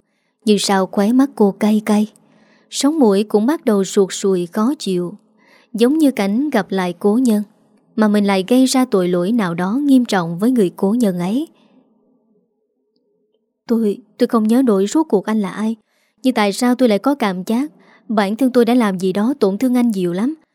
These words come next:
Tại sao lại như vậy chứ?" "Tổn thương tôi? Phải không? Nếu tổn thương tôi mà em vẫn mãi không nhớ ra được tôi." Cô nhíu mày, đôi mày khép chặt tới nỗi sắp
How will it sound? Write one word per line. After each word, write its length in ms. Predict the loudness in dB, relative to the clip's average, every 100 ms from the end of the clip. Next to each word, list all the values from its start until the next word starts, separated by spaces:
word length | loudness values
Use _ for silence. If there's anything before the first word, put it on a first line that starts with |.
| _ -2
Tại 140 | 0
sao 140 | 2
lại 120 | 2 2
như 140 | 2
vậy 220 | 0 0
chứ?" 180 | 0 -2 -2 _ _ _ _ _ _ _ _ _ _ _ _ _ -2
"Tổn 240 | 0 0
thương 220 | 0 0
tôi? 300 | 0 -2 -4 -10 _ _ _ _ _ _ _
Phải 200 | -4 -4
không? 220 | -4 -8 -10 _ _ _ -2
Nếu 120 | 0
tổn 280 | 2 0 2
thương 180 | 2 2
tôi 220 | 2 2
mà 100 | 2
em 160 | -2 0
vẫn 220 | 0 0
mãi 220 | -2 -2
không 180 | -2 0
nhớ 140 | 0 0
ra 100 | -2
được 200 | -4 -4
tôi." 220 | -6 -6 -12 _ _ _ _ _ _ _ _ _ _ _ _ _ _ 0
Cô 100 | 0
nhíu 260 | 2 2
mày, 420 | 2 0 -2 -4 -10 _ 0
đôi 160 | 2
mày 200 | 4 0
khép 220 | 2 0 0
chặt 140 | -2 -2 0
tới 120 | 0
nỗi 520 | 2 0 -2 -6 -10
sắp 200 | -4 -4